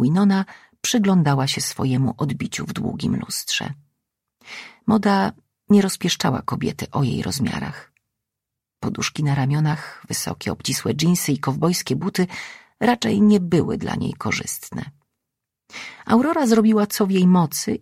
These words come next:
i Winona doceniała te wysiłki. Cóż, niektóre starania były skazane na porażkę. Próba wysmuklenia jej do takich należała.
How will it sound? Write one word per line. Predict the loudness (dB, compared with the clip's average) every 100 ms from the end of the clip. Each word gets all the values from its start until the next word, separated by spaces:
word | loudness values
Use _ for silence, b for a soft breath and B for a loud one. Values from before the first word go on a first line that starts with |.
| -4
i | -4 -4 -6 -2
Winona | 2 2 2 2 2 -2 -8 -4
doceniała | -4 0 -2 -2 -6
te | -8
wysiłki. | -8 -6 -6 -8 -12 -14 -14 -16 _ _ _ _ _ _ -10
Cóż, | 0 0 0 B B B B B
niektóre | -2 2 0
starania | 0 2 2 4
były | 4 2
skazane | 0 0 2 2
na | 0
porażkę. | -2 -2 -2 -4 -8 -16 _ _ _ _ _ _ _ _
Próba | 0 2 2 0
wysmuklenia | -2 -2 -4 -2 -2 0
jej | 0 -2 -2
do | -6
takich | -6 -6 -6 -10 -14 -14 -18 -20 _ _ _ -6
należała. | -4 -4 -6 -8 -10 -14